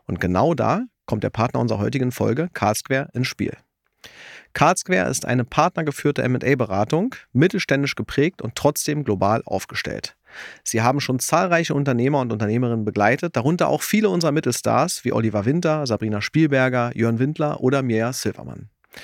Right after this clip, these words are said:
Mit ihrem internationalen Netzwerk und tiefem Branchen-Know-how,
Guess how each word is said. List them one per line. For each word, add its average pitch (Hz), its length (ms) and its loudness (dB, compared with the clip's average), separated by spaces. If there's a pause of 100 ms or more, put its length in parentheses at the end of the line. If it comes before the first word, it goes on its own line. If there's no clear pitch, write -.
(340)
Mit 123 140 0
ihrem 143 220 2
internationalen 175 680 2
Netzwerk 147 680 0
und 143 260 2 (120)
tiefem 196 420 2
Branchen-Know-how, 160 720 2